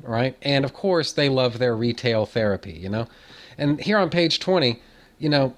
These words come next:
this is kind of one of the more nineties moments of, of what we see all in here. Is there, I f-, I forget, that, I think there was a name for these type of giant hats that women used to wear back in the nineties,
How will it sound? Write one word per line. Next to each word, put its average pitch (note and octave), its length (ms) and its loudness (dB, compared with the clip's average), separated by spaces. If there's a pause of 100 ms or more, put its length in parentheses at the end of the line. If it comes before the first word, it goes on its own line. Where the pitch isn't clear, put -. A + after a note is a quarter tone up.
(120)
this D3 200 -2
is C#3 120 -6
kind E3 260 -4
of B2+ 80 0
one C#3 140 -2
of C3 80 -2
the B2+ 60 0
more B2+ 200 -2
nineties A#2+ 640 -4
moments G#2+ 460 -4
of, G#2+ 420 -4 (1300)
of A#2 440 0 (140)
what A#2+ 240 2
we A2+ 140 -2
see A#2 460 0
all B2 360 2
in C3 140 4
here. G2 340 -4 (480)
Is B2+ 200 -4
there, D#3 220 -2
I D3 100 0
f-, D3 300 -4
I E3 120 0
forget, G3 480 -2
that, F#3+ 220 -2
I G3+ 80 0
think D#4 240 -2
there C4+ 120 0
was F3+ 240 0
a D3+ 80 0
name C3+ 540 0 (640)
for D#3 100 -2
these D#3 180 0
type D#3+ 240 0
of G2+ 180 -4
giant C3 440 0
hats A#2 460 -4
that B2 140 -8
women C3 280 0
used C#3 220 0
to D3 80 -2
wear C3+ 220 2
back C#3 220 0
in D3 100 -2
the C#3 80 0
nineties, C#3+ 480 -2